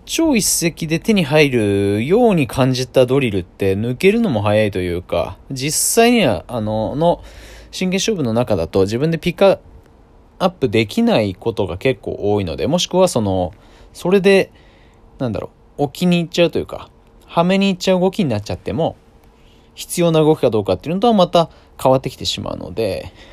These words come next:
うん、アクション、リアクションの問題だったりとかも含めて、えー、っていったところでですね、まあ、今僕がキングストーンの中でずっと継続して、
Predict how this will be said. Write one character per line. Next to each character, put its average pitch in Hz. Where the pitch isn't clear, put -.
う 107
ん、 117
ア 127
ク -
シ -
ョ 98
ン、 -
リ 95
ア 95
ク -
シ -
ョ 101
ン -
の 95
問 98
題 95
だ 98
っ 98
た 92
り 85
と 90
か 87
も 104
含 101
め 78
て、 69
え 120
ー、 120
っ -
て 143
い 131
っ -
た 143
と 156
こ 165
ろ 85
で 92
で 82
す -
ね、 113
ま 160
あ、 101
今 143
僕 117
が 143
キ -
ン 160
グ 160
ス -
ト 190
ー 180
ン -
の 123
中 104
で 92
ず 104
っ -
と 117
継 135
続 123
し -
て、 120